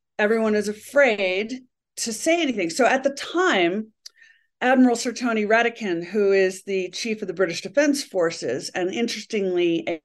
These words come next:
a naval officer, we've typically had Army guys in charge, but I think part of the reason the British appointed a naval officer is because a lot of this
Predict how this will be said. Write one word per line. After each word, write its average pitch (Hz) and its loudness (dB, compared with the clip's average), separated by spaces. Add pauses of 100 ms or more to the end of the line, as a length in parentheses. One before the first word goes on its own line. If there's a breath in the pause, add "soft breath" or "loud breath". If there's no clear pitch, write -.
a 160 -4
naval 214 2
officer, 147 -6
we've 170 -6 (100)
typically 214 -2
had 170 -4
Army 190 2
guys 147 0
in 151 -4
charge, 151 -2 (720 loud breath)
but 196 4
I 202 4
think 262 -2
part 240 2
of 214 0
the 202 -2
reason 214 -2
the 185 -4
British 185 -2
appointed 185 -4
a 170 0
naval 214 2
officer 175 0
is 175 -6
because 190 0
a 190 0
lot 202 2
of 214 0
this 185 -2